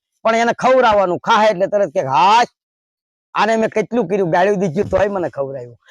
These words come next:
આ અન્નમાં ઈ તાકાત છે. અને બીજું દાન,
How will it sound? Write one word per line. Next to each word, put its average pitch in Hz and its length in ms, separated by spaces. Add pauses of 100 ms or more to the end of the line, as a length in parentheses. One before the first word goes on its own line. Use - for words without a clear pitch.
(120)
આ 233 240
અન્નમાં 277 320
ઈ 262 120
તાકાત 240 480
છે. 131 320 (680)
અને 302 180
બીજું 320 340
દાન, 214 300